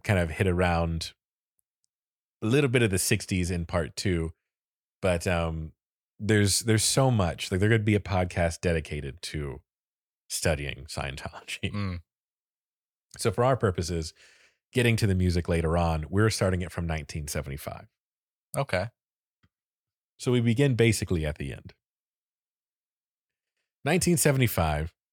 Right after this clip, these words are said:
Speaker 1: Hubbard's Sea Org locates to Florida on land. Sea Org was based on three ships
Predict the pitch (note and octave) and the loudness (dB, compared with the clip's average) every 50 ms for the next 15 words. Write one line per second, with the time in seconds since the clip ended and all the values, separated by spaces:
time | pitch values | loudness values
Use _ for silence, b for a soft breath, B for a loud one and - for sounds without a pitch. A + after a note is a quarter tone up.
0 | _ - - B2 B2+ C3+ C3 A2+ A2 - - - - F3 E3+ D#3+ - F#2+ F2+ E2+ | _ -2 -2 0 2 2 2 0 0 -2 0 2 4 4 4 4 4 2 0 2
1 | E2 E2 D#2 D#2 - _ _ _ _ - F#2 A2 A#2 A#2 - A2+ G2+ F2+ - - | 2 2 0 -4 -8 _ _ _ _ 2 4 4 4 4 2 -2 -2 -2 -4 -10
2 | - - - F#2 - - - B2 A#2+ G#2 F#2 F2 E2 D#2+ E2 - _ _ _ - | -8 -6 -6 -6 -4 0 2 2 4 4 4 2 0 -2 -4 -8 _ _ _ -4
3 | E2+ E2+ D#2+ D2 D2 D#2 D#2+ D2 - E2 - _ - _ _ _ _ _ _ _ | -2 -2 -2 -2 -4 -4 -6 -6 -6 -10 -14 _ -20 _ _ _ _ _ _ _
4 | _ _ _ _ _ _ _ _ _ _ _ _ _ _ _ _ _ _ _ _ | _ _ _ _ _ _ _ _ _ _ _ _ _ _ _ _ _ _ _ _
5 | _ _ _ _ _ _ - - - D#3 D3+ D#3+ - A#2 A2+ A2 F#2 F2+ F#2+ A#2+ | _ _ _ _ _ _ -4 -2 0 0 0 0 2 2 2 2 2 2 2 2
6 | D#3 F#3+ F3 C#3 A2 F#2+ E2+ E2 E2 - - - - F2+ F2+ F2+ - - G#2 G#2 | 2 2 2 2 2 2 2 0 0 -2 -4 -2 0 0 0 0 0 0 2 2
7 | G2+ - - F#2 E2+ D#2+ D#2+ - - - | 2 2 0 0 -2 -2 -2 -4 -6 -6